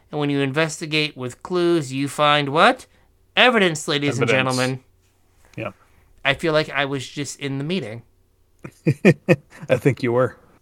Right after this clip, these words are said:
Speaker 1: Yeah,
Speaker 2: You
Speaker 1: it's
Speaker 2: got
Speaker 1: like
Speaker 2: your
Speaker 1: we're
Speaker 2: whiteboard in front of you?
Speaker 1: we're investigating, we have clues, and when you do that, you have to,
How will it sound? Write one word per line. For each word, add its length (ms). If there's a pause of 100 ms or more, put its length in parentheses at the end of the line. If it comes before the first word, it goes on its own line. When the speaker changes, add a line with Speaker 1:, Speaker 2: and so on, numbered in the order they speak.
(380)
Speaker 1:
Yeah, 160
Speaker 2:
You 60
Speaker 1:
it's 40
Speaker 2:
got 80
Speaker 1:
like 80
Speaker 2:
your 100
Speaker 1:
we're 160
Speaker 2:
whiteboard 200
in 100
front 220
of 60
you? 160 (420)
Speaker 1:
we're 160
investigating, 840
we 160
have 340
clues, 640 (260)
and 140
when 100
you 80
do 120
that, 160
you 100
have 280
to, 220